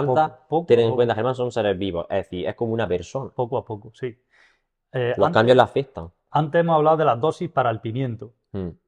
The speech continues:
Speaker 2: pero quiero anotarte lo de también en
Speaker 1: Venga.
Speaker 2: tomate, porque en tomate es exactamente igual. Lo que pasa es que el proceso de, de la limpieza del plástico es diferente.
Speaker 1: Estamos hablando de, eh, cómo quitar, bueno, a-,
Speaker 2: No.
Speaker 1: esto nos lo inventamos sobre la
Speaker 2: Sí,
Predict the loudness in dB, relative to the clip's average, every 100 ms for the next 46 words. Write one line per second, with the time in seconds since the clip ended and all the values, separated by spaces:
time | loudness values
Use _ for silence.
0 | _ -4 -2 0 0 0 2 2 4 2
1 | 2 0 -2 -2 -2 -4 -6 -12 -10 -6
2 | -4 -4 -2 0 0 0 0 -2 -12 _
3 | _ -8 -6 -4 -4 0 0 0 -6 -8
4 | _ _ _ _ -2 0 2 0 -2 -4
5 | -4 -4 -2 -2 -2 -4 -2 -2 -2 -4
6 | -6 -6 -6 -6 -6 -8 -6 -6 -6 -8
7 | -10 -6 -2 -2 -2 -4 -6 -6 -2 0
8 | -2 -2 -6 -6 -8 -8 _ -6 -6 -4
9 | -6 -6 -8 -10 -18 _ -8 0 4 4
10 | 4 4 4 6 6 6 4 6 6 6
11 | 6 6 4 2 _ -2 -2 -2 -4 -2
12 | 6 6 6 0 -2 0 -2 -8 _ 0
13 | 2 4 2 2 0 0 -2 -2 0 0
14 | 0